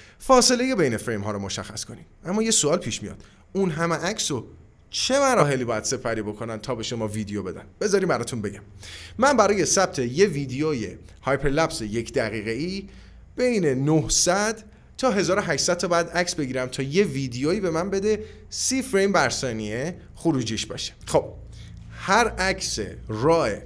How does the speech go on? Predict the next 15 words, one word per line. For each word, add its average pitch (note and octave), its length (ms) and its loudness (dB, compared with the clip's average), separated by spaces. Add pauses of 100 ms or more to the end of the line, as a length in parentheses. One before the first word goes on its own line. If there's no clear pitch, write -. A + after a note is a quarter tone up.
(340)
سونی C3+ 320 0
آلفا B2 200 0
هفت B2+ 140 0 (200)
مارک B2 420 -2
تری G3+ 120 0
چهل E3 200 2
و B2+ 40 4
هفت D#3 240 2
مگابایته G#2 480 -4 (300)
که F3+ 100 4
نهصد F3+ 320 2
تاش A3 240 -4
می‌شینه F#3 240 -4
چیزی F#3 220 -8
حدود F3+ 400 -4